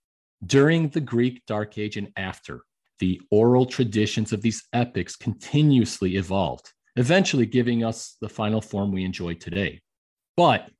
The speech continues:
before a canonization, they filled the imagination of its intended audiences. Enough so that many of its scenes were depicted in various forms of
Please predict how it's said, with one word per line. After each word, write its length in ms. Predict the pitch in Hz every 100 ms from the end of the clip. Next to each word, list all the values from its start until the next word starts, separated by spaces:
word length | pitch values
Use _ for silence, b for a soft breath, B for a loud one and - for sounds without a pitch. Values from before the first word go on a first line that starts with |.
| _ _ _ _
before 560 | - 98 - 151 156 151
a 60 | 131
canonization, 920 | - 139 135 131 123 127 123 123 117
they 220 | 107 123 - _ -
filled 460 | 127 135 139 139
the 160 | 135 143
imagination 960 | 135 131 131 127 127 123 127 127 127 120
of 120 | 117
its 140 | 120
intended 440 | 123 120 131 127 117
audiences. 720 | 113 139 101 - - - - _ _ _ _ _ -
Enough 320 | 117 160 214
so 400 | - 123 95 101
that 300 | 117 127 123 _ _ _ _
many 420 | 98 110 165 240
of 120 | 175 131
its 160 | 127
scenes 320 | - 127 147
were 80 | 165 147 160
depicted 500 | - 175 175 156 147
in 140 | 143
various 400 | 110 127 147 143
forms 400 | - 127 135 131
of 120 | 135